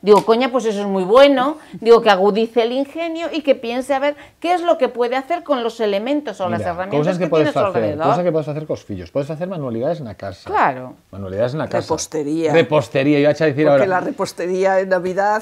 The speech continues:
Speaker 3: eso es
Speaker 1: Claro.
Speaker 3: lo, lo típico,
Speaker 1: Hombre, pues ahí
Speaker 3: vamos.
Speaker 1: tienen Dulce Victoria, por ejemplo, en
Speaker 2: Sí, pero,
Speaker 1: Milladoiro.
Speaker 2: pero tamén que se pode facer na casa, que
Speaker 1: En
Speaker 2: estamos
Speaker 1: la
Speaker 2: a
Speaker 1: casa,
Speaker 2: falar,
Speaker 1: pero
Speaker 2: claro.
Speaker 1: estamos hablando de que no están los papás en casa. Es decir,
Speaker 2: Pero en
Speaker 1: el
Speaker 2: algún momento
Speaker 1: padre y la
Speaker 2: volverán,
Speaker 1: madre,
Speaker 2: sino
Speaker 1: claro,
Speaker 2: que vaya a servicios
Speaker 1: pero
Speaker 2: sociais
Speaker 1: que,
Speaker 2: a esa
Speaker 1: claro,
Speaker 2: casa, si
Speaker 1: no.
Speaker 2: non hai nenos, <laughs> claro, si non hai pais.
Speaker 1: Pero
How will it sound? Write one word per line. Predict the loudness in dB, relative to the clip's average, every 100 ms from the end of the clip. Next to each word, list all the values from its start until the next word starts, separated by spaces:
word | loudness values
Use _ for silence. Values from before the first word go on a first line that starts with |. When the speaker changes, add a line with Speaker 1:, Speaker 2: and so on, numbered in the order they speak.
| -4
Speaker 3:
eso | -8 -6 -6 -2
es | 0
Speaker 1:
Claro. | 2 4 4
Speaker 3:
lo, |
lo | 2
típico, | 0 -2 0 -2
Speaker 1:
Hombre, | 2 2
pues | 4 4
ahí | 4
Speaker 3:
vamos. | 2
Speaker 1:
tienen | -2 -4 -4
Dulce | -4 -4
Victoria, | -8 -6 -4 -2 -4
por | -6
ejemplo, | -6 -8 -8 -8
en | -8
Speaker 2:
Sí, | -2 2
pero, |
Speaker 1:
Milladoiro. | 4 2 0 -2
Speaker 2:
pero |
tamén | -2 -2
que | -2
se | 2
pode | 2
facer | 0 -6 -6
na | -6
casa, | -4 -6 -6
que | -10
Speaker 1:
En | -6
Speaker 2:
estamos | -2 0
Speaker 1:
la |
Speaker 2:
a | 2
Speaker 1:
casa, | 0
Speaker 2:
falar, | -2 -2
Speaker 1:
pero | -2 -2
Speaker 2:
claro. | -2
Speaker 1:
estamos | -4 -6
hablando | -8 -6 -6 -8 -10 -12
de | -10 -14
que | -12
no | -12 -10
están | -12 -14 -14 -12
los | -12
papás | -14 -18 -18 -18
en | -18 -16
casa. | -14
Es | -12
decir, | -12 -12 -6
Speaker 2:
Pero | -2
en | 0
Speaker 1:
el | 2
Speaker 2:
algún | 6
momento | 6
Speaker 1:
padre | 6
y |
la | 4
Speaker 2:
volverán, | 4 4 4 4
Speaker 1:
madre, | 0 0 -6
Speaker 2:
sino | -4 -2
Speaker 1:
claro, | 0
Speaker 2:
que | 2
vaya | 2
a | 4
servicios | 2 2 2
Speaker 1:
pero | 2
Speaker 2:
sociais | 2 2 2
Speaker 1:
que, |
Speaker 2:
a | -2
esa | 0
Speaker 1:
claro, | 4 4
Speaker 2:
casa, | 2
si | -2
Speaker 1:
no. | -2
Speaker 2:
non | -2
hai | -2
nenos, | -2 -2 -4 -4
<laughs> | 0
claro, | 2 2
si | 2
non | 0 0
hai | 0
pais. | 0 -2 -2
Speaker 1:
Pero | 0 0